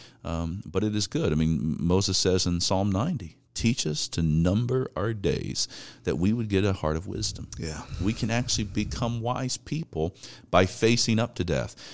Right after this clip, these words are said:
Speaker 1: I-, if there is no Christ and there is no salvation, and we're gonna get, we're gonna get, spend a moment here,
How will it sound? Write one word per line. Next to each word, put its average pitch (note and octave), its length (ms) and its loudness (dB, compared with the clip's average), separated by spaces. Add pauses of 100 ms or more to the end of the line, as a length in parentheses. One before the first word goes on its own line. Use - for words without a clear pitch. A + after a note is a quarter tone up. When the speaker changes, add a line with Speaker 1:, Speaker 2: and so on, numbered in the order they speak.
(180)
Speaker 1:
I-, G#2+ 160 2
if - 220 4
there A2+ 140 8
is C3+ 280 4
no G2+ 380 8
Christ - 640 2
and A#2+ 100 4
there C3 120 4
is D#3 120 2
no A2+ 80 4
salvation, E2+ 640 4
and D#2 80 0
we're A#2+ 60 -2
gonna F#2+ 180 -2
get, A#2 200 0 (400)
we're G#2+ 140 -12
gonna B2 140 0
get, D2+ 160 0 (140)
spend - 280 0
a C#2+ 60 2
moment E2+ 400 2
here, D2 280 -6